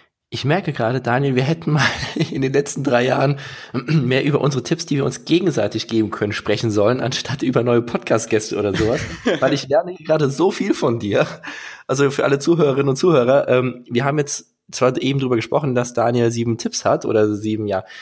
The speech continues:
Speaker 1: Anregungen für euch, aber ich kenne die selbst nicht. <laughs> Deswegen, ich habe jetzt schon sehr viel mit rausgenommen. Danke dir jetzt schon mal dafür.
Speaker 2: Sehr gerne. Ich, ich muss dazu sagen, ich kenne auch nicht deine Fragen, die du vorbereitet hast, ne? Also
Speaker 1: Genau. <laughs>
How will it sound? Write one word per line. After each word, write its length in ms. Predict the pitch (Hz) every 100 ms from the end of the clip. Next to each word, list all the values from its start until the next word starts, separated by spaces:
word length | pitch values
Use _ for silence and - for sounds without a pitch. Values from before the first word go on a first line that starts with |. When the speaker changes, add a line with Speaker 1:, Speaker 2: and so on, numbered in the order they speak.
| - -
Speaker 1:
Anregungen 520 | - 165 156 110 104
für 200 | 104 98
euch, 280 | 92 123 156 - - -
aber 140 | 110
ich 100 | -
kenne 200 | - 170
die 80 | 120
selbst 280 | 120 139 -
nicht. 320 | 95 - - - - -
<laughs> 640 | - _ _ - 185 -
Deswegen, 320 | 165 139 147 -
ich 220 | - -
habe 180 | - -
jetzt 140 | 180
schon 120 | 170
sehr 160 | 160 180
viel 140 | 208 190
mit 200 | 175 135
rausgenommen. 460 | 143 143 113 110
Danke 220 | 120 143
dir 120 | 120 101
jetzt 160 | 120
schon 100 | -
mal 100 | 85
dafür. 400 | 95 - 98 107 - _ -
Speaker 2:
Sehr 180 | 220 127
gerne. 300 | 117 123 160
Ich, 160 | 135 135
ich 200 | 147 -
muss 120 | 139
dazu 220 | 147 139
sagen, 180 | 135 143
ich 100 | 123
kenne 140 | - 143
auch 100 | 139
nicht 160 | 151 151
deine 160 | 147
Fragen, 360 | 135 175 175 131
die 100 | 117
du 200 | 120 113
vorbereitet 640 | - 131 131 - 120 131 -
hast, 260 | 113 -
ne? 200 | 117 143 -
Also 180 | 127
Speaker 1:
Genau. 260 | - - 95 - - -
<laughs> 140 | -